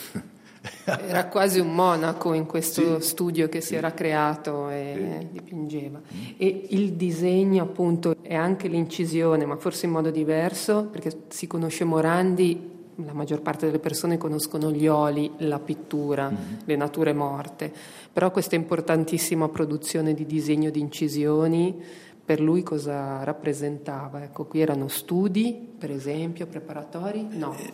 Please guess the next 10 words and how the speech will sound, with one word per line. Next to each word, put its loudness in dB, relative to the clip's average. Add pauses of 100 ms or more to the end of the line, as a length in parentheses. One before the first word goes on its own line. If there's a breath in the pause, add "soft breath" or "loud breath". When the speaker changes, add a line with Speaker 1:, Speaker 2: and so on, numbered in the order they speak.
(260)
Speaker 1:
definitivamente 0
no. -6
Il 2
disegno 2
è 2
un 4
mezzo 0
artistico 0
sui 6
generis. 0